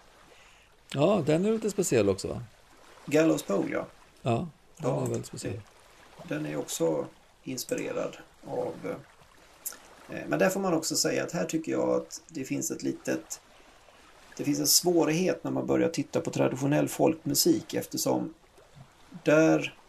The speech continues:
Speaker 2: handlar ju väldigt mycket om att faktiskt föra vidare traditioner.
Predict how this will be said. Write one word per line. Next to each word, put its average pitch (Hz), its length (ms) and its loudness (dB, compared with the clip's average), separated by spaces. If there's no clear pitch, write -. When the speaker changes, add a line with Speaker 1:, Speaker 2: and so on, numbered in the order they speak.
Speaker 2:
handlar 147 500 0
ju 143 140 2
väldigt 139 380 -2
mycket 143 460 -4
om - 400 -2
att - 200 -4
faktiskt - 460 -6
föra 127 320 0
vidare 139 480 0
traditioner. - 880 -6